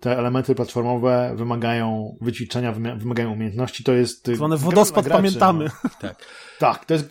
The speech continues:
Speaker 1: to jest gra dla graczy, tak?
Speaker 3: Mhm.
Speaker 1: To, to nie jest, to nie jest, y, to nie jest Life is Strange.
Speaker 3: Mhm. Ostatni tytuł, który został zaprezentowany i to było ładnie z pompą, czyli coś więcej niż tylko teaserek,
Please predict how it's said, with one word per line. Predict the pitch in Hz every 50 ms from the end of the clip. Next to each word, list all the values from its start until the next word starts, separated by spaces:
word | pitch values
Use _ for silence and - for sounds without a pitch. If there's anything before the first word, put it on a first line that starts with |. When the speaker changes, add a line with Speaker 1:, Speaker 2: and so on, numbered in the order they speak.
| - 147
Speaker 1:
to | -
jest | 190 208 196
gra | 170 196 202
dla | 180 180 175
graczy, | 147 147 143 113 - - 107 92
tak? | - 123 151
Speaker 3:
Mhm. | 151 - 160 156 156
Speaker 1:
To, | 156
to | - 160
nie | 170 170
jest, | 160 139 - _ - 143 135 131
to | 156 160
nie | 165 175
jest, | 170 156 143 123 - - -
y, | 135 131 127 123 120 120 120 113 113 - - _ -
to | - 147
nie | 156
jest | 147 123 135
Life | 131 117 101 120
is | 113 -
Strange. | - - 117 95 92 90 _ _ _ _ - -
Speaker 3:
Mhm. | 85 98 104 110 - - - - -
Ostatni | - - - - 143 - - 135 123
tytuł, | - 143 131 - 131
który | - - 131 123 120 123 123 117
został | 113 117 117 - 131 113
zaprezentowany | 117 107 - 123 117 117 117 110 117 110 120 123 123 117
i | 104
to | 120 110
było | 110 107
ładnie | 107 107 107 104 104 101
z | 101 -
pompą, | - 123 117 117 117 123 117 113 113 113
czyli | 107 - - - 104 104 98
coś | - - 107 95
więcej | 120 123 113 - 117
niż | 101 -
tylko | - 107 - - 98
teaserek, | - - 95 113 113 120 127 131 - _